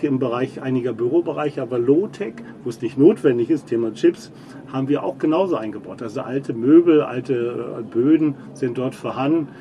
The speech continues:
Das Thema der Mensch spielt eine große Rolle. Inklusion ist in den Niederlanden kein besonderes Thema. Es ist selbstverständlich.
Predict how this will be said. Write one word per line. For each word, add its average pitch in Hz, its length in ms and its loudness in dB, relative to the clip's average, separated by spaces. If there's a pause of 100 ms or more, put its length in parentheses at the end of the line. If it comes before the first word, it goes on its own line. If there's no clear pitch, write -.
(200)
Das 113 140 -12
Thema 131 280 0
der 123 140 -2
Mensch 156 340 2
spielt 117 260 -6
eine 107 100 -6
große 107 280 -6
Rolle. 104 180 -6
Inklusion 123 720 0
ist - 180 -8
in 113 80 -2
den 113 80 0
Niederlanden 131 420 -2
kein 113 220 -8
besonderes 117 420 -8
Thema. 147 260 0 (240)
Es 147 180 -6
ist - 140 -4
selbstverständlich. - 880 -8